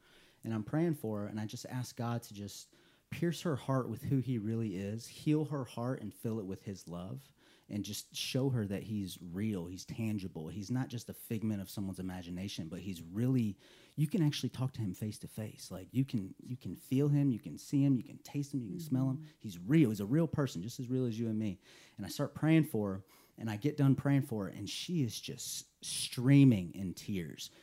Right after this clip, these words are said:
Speaker 1: just completely broken down. She's like, "I can't cry.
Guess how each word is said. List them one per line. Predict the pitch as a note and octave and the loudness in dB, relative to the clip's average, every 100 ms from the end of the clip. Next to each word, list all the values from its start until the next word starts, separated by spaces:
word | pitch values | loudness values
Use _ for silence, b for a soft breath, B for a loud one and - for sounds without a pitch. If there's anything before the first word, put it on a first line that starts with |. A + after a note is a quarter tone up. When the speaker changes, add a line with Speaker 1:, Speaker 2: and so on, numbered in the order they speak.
| b | b
Speaker 1:
just | A2+ - | -10 -8
completely | - - - E3+ E3 D3 | -8 -6 -2 0 2 2
broken | A2+ A#2+ G#2+ | 2 0 0
down. | G2+ G#2+ | -4 -4
She's | F#2+ | -6
like, | - - | -10 -8
"I | |
can't | - A3 G#3 | -6 -4 -4
cry. | - - B3+ | -6 -6 -4